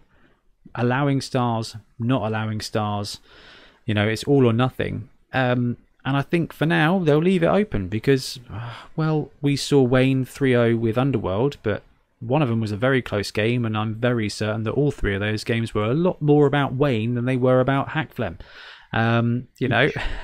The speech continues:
<laughs> and that's what we wanna see. You know, you guys both played three games, and there were some stars mixed in there. And I genuinely, of the twenty guys who were there, nobody was like, "Man, I had no chance 'cause of Hakflem." It was, whew, he outplayed me.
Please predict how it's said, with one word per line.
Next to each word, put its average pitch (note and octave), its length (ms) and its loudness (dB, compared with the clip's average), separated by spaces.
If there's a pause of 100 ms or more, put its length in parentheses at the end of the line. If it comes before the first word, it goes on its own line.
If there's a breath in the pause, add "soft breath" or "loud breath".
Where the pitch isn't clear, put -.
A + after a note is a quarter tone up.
(120 loud breath)
<laughs> - 400 -4
and D3+ 160 0
that's D#3+ 260 -4
what D3+ 120 0
we D#3 60 0
wanna E3+ 240 0
see. F#3 380 -2 (360 loud breath)
You C#3 80 -2
know, D3 60 0
you D#3+ 220 0
guys B2 260 -2
both D3+ 320 -2
played C3+ 260 -2
three C#3+ 220 -2
games, C3+ 540 -2
and A#2 220 -4
there A#2 100 0
were C3+ 60 0
some - 180 -8
stars C3+ 420 -2
mixed B2+ 240 -4
in A2+ 160 0
there. A#2 240 -4 (600 soft breath)
And C3 220 -2 (180)
I C#3+ 120 -2
genuinely, C3 640 -2
of G2+ 60 -6
the A#2+ 80 -6
twenty D3+ 280 -2
guys C#3 280 0
who B2 80 0
were B2 80 0
there, C#3 240 0
nobody B2+ 360 2
was A#2+ 160 0
like, G#2 260 -6
"Man, G#2 560 -4 (340 soft breath)
I A2 80 -2
had G2+ 140 -2
no A2+ 220 2
chance G#2 480 -4
'cause G#2 180 -2
of F#2+ 60 -4
Hakflem." G#2 460 -8 (540)
It A2+ 120 -4
was, G#2+ 180 -2
whew, A3+ 220 0 (140)
he B2 120 -2
outplayed A2+ 500 -4
me. A2 240 -4